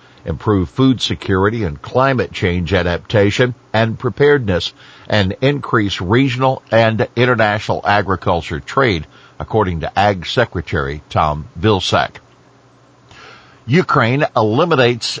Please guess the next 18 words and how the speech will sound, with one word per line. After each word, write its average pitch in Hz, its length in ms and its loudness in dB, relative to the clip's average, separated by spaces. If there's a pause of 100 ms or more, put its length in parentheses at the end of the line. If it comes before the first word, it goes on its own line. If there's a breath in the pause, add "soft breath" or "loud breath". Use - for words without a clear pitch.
export 131 600 0
license 113 640 0
requirement 107 720 0
for 92 200 -2
corn 113 580 0
and 107 180 2
sunflower 92 760 0
oil. 90 400 2 (500 loud breath)
The 87 100 -2
Ukrainian 87 640 0
government, 92 540 0
in 82 100 -8
an 90 160 2
effort 104 440 0
to 101 180 2
help 110 340 0
companies 95 560 0
export 104 560 0